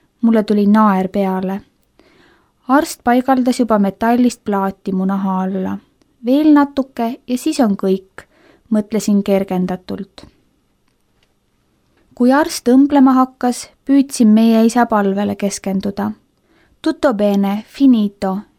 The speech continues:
ütles arst ja eemaldus visates nõela hooletult käest. See tungis mu naha sisse. Kellegi käed haarasid mu jalgadest ja sidusid need voodi külge. Õde oli mu pea juures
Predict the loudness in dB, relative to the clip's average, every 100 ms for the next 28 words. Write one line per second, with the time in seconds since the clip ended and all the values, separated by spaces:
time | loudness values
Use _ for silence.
0 | _ -8 -4 0 2 0 -4 -16 -20 _
1 | -6 0 4 4 2 -4 -4 -4 -2 -4
2 | -4 -6 -6 -2 0 2 0 0 0 -2
3 | -4 -10 -10 -10 -10 -10 -14 -20 -20 _
4 | _ _ -4 -2 2 2 2 0 -2 0
5 | 0 0 -4 -6 -12 -12 -12 -14 -16 _
6 | _ _ _ -2 0 0 -2 -2 0 0
7 | 0 2 2 0 -2 0 2 4 2 0
8 | -2 -4 -6 -12 -12 -8 -4 -4 -2 -2
9 | -2 0 0 0 -2 -2 -6 -8 -6 -6
10 | -8 -12 -12 _ _ _ _ -2 2 2
11 | 2 2 0 0 0 2 0 -2 -2 -4
12 | -6